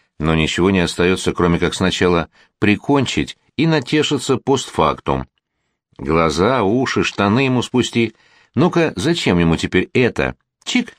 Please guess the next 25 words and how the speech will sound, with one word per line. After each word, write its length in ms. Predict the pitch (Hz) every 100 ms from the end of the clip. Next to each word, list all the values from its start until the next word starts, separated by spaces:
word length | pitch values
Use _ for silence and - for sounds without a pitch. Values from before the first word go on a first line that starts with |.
| _
и 120 | - 90
готово. 520 | 71 - 107 127 117 _ _ _ _ _ _ _ _ _
Да, 340 | 73 92 90 85
кромсали 520 | 92 95 - 127 123
не 120 | 120
по-живому. 760 | 113 120 127 120 82 67 64 60 _ _ _
Кромсали 520 | - 82 80 - 95 90
уже 280 | 90 107
труп. 340 | 107 90 71 - _ _ _ _ -
Судя 480 | - 85 80 82
по 140 | 76 85
положению 580 | 85 82 78 85 85 87
рук 180 | 85
бездыханного 760 | 69 78 73 78 85 78 78 78
Пети 320 | 73 82 85
Сидорова, 580 | - 131 85 73 69 60 _ _ _ _
пырнули 380 | 107 131 180 175
в 80 | 139
живот, 480 | 127 107 80 71 - _ _ _
и 260 | - 95 101
он 280 | - 143 127 - _ _ _
инстинктивно 800 | 107 107 - 113 101 - 143 135
схватился 640 | 120 117 110 135 123 139
за 140 | 113 143
рану, 420 | 123 80 67 60